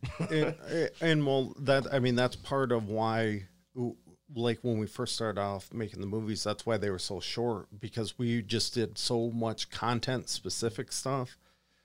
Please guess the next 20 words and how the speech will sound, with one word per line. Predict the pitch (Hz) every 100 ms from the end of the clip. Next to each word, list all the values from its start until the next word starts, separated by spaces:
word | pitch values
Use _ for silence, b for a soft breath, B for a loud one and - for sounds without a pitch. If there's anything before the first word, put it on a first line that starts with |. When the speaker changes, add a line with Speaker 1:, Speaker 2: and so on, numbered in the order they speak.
| b _ -
Speaker 2:
that | 113 107
we | 117
didn't | 123 113 90
have | - 110 117 113 101
these | 101 95
other | 101 95
shots | - 98 92 85 -
showing | - 110 120 110
these | 101 92 -
things. | 101 92 113
And | 104
then | 101 90 b b b b -
as | 110 98
we | 104 101
progressed, | - 90 107 120 113 101 -
I | 92 95
had | 95 92
people | - 104 92 92
volunteering, | 95 104 95 - 101 98 95 -
um, | 92 87 87